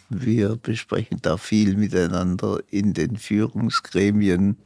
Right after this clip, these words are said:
Und vor allem werden solche Dinge nicht, äh, einfach kommandiert, sondern die werden miteinander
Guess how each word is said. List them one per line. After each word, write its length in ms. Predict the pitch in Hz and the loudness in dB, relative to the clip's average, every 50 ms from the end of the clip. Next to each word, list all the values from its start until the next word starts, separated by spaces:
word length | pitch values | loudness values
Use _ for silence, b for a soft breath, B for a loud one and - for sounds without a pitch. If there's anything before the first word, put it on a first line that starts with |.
| B B B B B B B B B B B B B B | B B B B B B B B B B B B B B
Und 440 | - - 92 92 90 87 80 85 - | -4 -2 -2 0 0 0 -2 -2 -4
vor 240 | - - - - | -2 -2 0 2
allem 460 | 107 107 107 107 101 95 98 92 90 85 | 4 4 4 6 6 6 4 4 4 4
werden 280 | 90 95 - - 98 | 2 2 2 0 -2
solche 380 | 98 - 98 92 95 113 101 82 | 0 2 2 2 2 2 0 -2
Dinge 360 | - - 113 110 110 95 92 | 2 2 4 4 4 4 4
nicht, 560 | 98 101 101 101 101 - - - - - - | 4 4 4 4 2 0 -8 -12 -12 -8 -2
äh, 480 | 82 87 95 92 87 85 87 87 78 - 120 - - _ _ B B B B B B B B B B B B B B B B B - _ _ _ _ _ _ _ - | 0 0 2 2 2 2 2 2 0 -2 -2 -6 -12 _ _ B B B B B B B B B B B B B B B B B -20 _ _ _ _ _ _ _ -2
einfach 640 | - 110 107 98 92 - - 95 90 87 - - - | 2 4 4 4 4 2 2 0 0 0 -2 -6 2
kommandiert, 1080 | - 107 95 95 92 92 92 95 - - 123 117 117 107 123 131 - - - - - - | 4 6 6 6 6 4 4 2 4 6 8 10 10 8 8 6 2 -2 -10 -10 -10 -8
sondern 800 | 113 - - - 98 90 90 85 78 87 85 87 92 90 101 - | -8 -6 -4 0 0 2 2 2 2 2 4 4 4 2 2 0
die 240 | - 117 113 104 - | 2 2 2 2 2
werden 420 | 76 90 87 - 90 90 92 98 | 0 -2 0 0 0 2 4 4
miteinander 920 | 110 113 - - 80 82 90 87 85 92 101 95 107 - - 90 82 | 4 2 2 2 2 2 2 2 2 2 0 0 0 0 -2 -2 -2